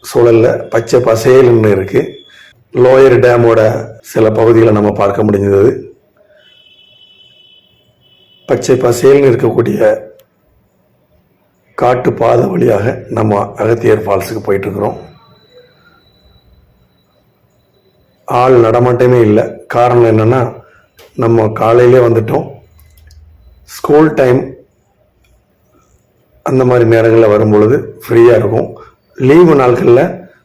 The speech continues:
ஃபுல்லா டிராஃபிக் ஆயிரும். டோட்டல் தமிழ்நாடும் இங்க வந்து குளிக்க வர காரணம் என்னன்னா, வருஷத்துல முன்னூத்தி அறுபத்தைந்து நாளும் இந்த அருவியில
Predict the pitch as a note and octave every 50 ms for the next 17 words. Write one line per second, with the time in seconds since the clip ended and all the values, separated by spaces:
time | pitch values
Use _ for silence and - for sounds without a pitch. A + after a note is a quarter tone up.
0 | _ _ - - - - C3 B2+ B2 B2 C3 C#3 C#3 - A#2+ A2+ A#2 G#2 A2+ A2+
1 | G#2 G#2 G2+ G2+ G2+ G#2 G#2 - - - - _ - _ - _ _ _ _ -
2 | - C3+ C3 D3 C3+ - - C#3+ C3+ A#2+ A2 G2 - - - - - - _ _
3 | _ _ _ _ _ _ _ _ _ _ _ _ _ _ _ _ _ _ _ _
4 | _ _ _ _ _ _ _ _ - B2 A#2+ C3 C3+ C3+ C3+ B2+ B2+ C#3+ E3+ F#3
5 | F3+ - - - - _ _ _ _ _ _ - - _ _ _ _ _ _ _
6 | _ _ _ _ - - C3 B2+ A#2+ A#2 B2 C3+ C#3 - - C3 C#3 C3+ C3 C#3
7 | C3 A#2+ A2+ G#2 - A#2 A2+ A#2+ B2+ C3 B2 A2 G#2+ A2 G#2 G#2 A#2 E3 - -
8 | - - _ _ _ _ _ _ _ _ _ _ _ _ _ _ _ _ _ -
9 | B2 - - - - E3 E3+ G3 D#3+ D#3 C#3+ C#3 C#3 D3 D#3 E3+ E3+ - E3+ D3+
10 | C#3+ C3+ C3+ C3 C3 C3 - C#3 B2+ B2 A#2+ A#2 A2+ A2 A2 A2+ B2 C#3+ F3 F3+
11 | - - C#3+ B2+ B2 B2 A#2 A#2 A#2 A#2+ A#2 A#2 A#2 A#2+ C#3 - -